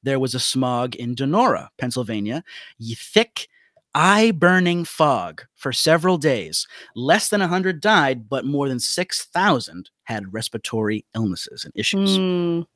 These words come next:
Speaker 1: And that triggered an international conference, uh, on air pollution in nineteen fifty. And it was recommended that smoke be controlled in local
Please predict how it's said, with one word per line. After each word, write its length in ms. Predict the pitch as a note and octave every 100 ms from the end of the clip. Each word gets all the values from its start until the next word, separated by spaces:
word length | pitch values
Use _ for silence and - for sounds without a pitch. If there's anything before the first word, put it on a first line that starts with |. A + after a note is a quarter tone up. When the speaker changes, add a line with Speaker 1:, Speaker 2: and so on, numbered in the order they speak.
| - B2+
Speaker 1:
And 120 | A#2
that 180 | F3+ -
triggered 340 | B2+ A2 B2
an 60 | A2
international 520 | A#2+ A#2+ C#3 E3 -
conference, 540 | - E2 - - - - - - - -
uh, 220 | G#2 G2+ -
on 180 | B2+
air 160 | A2+ A#2+
pollution 380 | - G#2+ G#2 G#2
in 80 | G#2+
nineteen 360 | G2 G#2+ C3+
fifty. 500 | C#3 B3 C#4+ - - _ - - - -
And 120 | B2
it 40 | B2
was 180 | B2+ A#2+
recommended 680 | C#3+ C4 E4+ G4 G#3 A3+ B3+ A#3+ C3+
that 280 | C#3 C#3 -
smoke 500 | - C#3 C#3 - -
be 120 | E3+
controlled 760 | - A3 - C#4+ C4 A3+ A3 G#3+
in 180 | C#3+
local 440 | C3+ B2+ C3 E3+